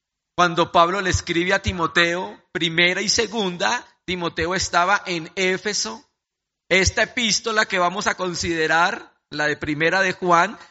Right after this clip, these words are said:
se cree que Juan estaba en Éfeso, en Asia Menor.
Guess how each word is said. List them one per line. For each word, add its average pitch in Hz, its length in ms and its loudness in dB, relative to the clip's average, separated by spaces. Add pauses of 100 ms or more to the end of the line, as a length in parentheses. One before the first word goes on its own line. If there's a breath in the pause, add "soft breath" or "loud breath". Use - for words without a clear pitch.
se 185 380 -2
cree 196 340 2
que 185 140 -2
Juan 170 320 0
estaba 190 400 2
en 196 80 -4
Éfeso, 214 580 -4 (240)
en 156 220 -6
Asia 165 340 2
Menor. 175 480 -6